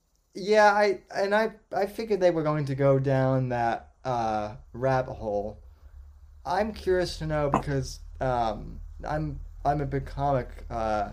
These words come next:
nerd, and, uh, Agatha Harkness is actually a Doctor Strange villain. So I'm wondering if we're gonna get,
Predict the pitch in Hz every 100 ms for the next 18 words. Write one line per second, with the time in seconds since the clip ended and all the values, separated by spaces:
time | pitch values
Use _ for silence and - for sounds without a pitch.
0 | - 117 113 110 110 117 - - - -
1 | - - - - 131 127 127 127 123 -
2 | 160 202 185 156 139 156 156 139 127 -
3 | 131 139 139 131 143 127 117 113 110 131
4 | - 131 131 131 123 - - 135 135 135
5 | 131 - 110 107 104 98 101 - _ -
6 | 131 139 151 175 180 156 139 135 139 135
7 | 135 127 - -